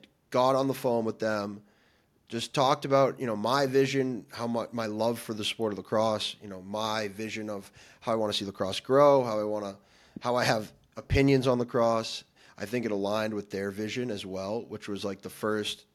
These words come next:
check that box. And as we, you know, continue to talk, I think they realized,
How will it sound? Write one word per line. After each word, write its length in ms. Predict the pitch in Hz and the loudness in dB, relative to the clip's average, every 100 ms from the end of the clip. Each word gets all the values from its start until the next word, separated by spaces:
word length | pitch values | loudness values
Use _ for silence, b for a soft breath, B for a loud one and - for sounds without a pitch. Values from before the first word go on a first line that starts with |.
| _ _ - | _ _ -6
check 280 | 131 107 | -4 -2
that 220 | 110 107 107 | -2 -2 0
box. 480 | 101 110 - - - b b b b | 0 0 -4 -12 -14 b b b b
And 480 | 131 127 123 110 - - | -2 0 0 -2 -6 -8
as 180 | 117 113 | -4 -4
we, 200 | 113 101 - | -6 -10 -8
you 80 | |
know, 100 | 117 | -6
continue 480 | 98 104 - 117 113 | -6 -8 -6 -4 -2
to 80 | 104 | -4
talk, 400 | 107 110 110 110 | -2 0 2 0
I 60 | 104 | -6
think 320 | - 107 101 | -4 -6 -4
they 100 | 104 | -4
realized, 680 | 104 107 104 101 101 - | -2 -2 0 0 -2 -8